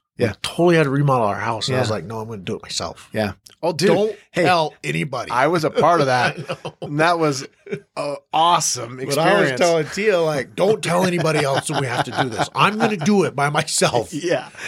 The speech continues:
Speaker 1: And then
Speaker 2: Uh,
Speaker 1: Lucy and Vil, our good friends from Saint George, showed up, and I was like,
Speaker 2: "What are you doing
Speaker 1: "Tia,
Speaker 2: here?"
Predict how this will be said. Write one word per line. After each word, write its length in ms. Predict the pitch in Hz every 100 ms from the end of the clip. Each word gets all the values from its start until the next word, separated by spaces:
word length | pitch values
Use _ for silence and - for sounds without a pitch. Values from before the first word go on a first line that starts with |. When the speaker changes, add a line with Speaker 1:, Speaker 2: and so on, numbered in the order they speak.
| -
Speaker 1:
And 120 | 135 156
then 140 | 196
Speaker 2:
Uh, 120 | 175 151 - - _
Speaker 1:
Lucy 400 | 143 185 202 185
and 100 | 160
Vil, 220 | 131 180
our 120 | 151 127
good 300 | 113 175 -
friends 260 | 165 151
from 120 | 135
Saint 240 | 123 147 131
George, 200 | 143 127
showed 200 | - 131
up, 140 | 123
and 80 | 123
I 80 | 123
was 180 | 123 110
like, 360 | 117 107 78 _ _ _ _ _ _ _
Speaker 2:
"What 160 | 170
are 40 | 277
you 60 |
doing 220 | - 359 349
Speaker 1:
"Tia, 280 | 277 240
Speaker 2:
here?" 100 | 160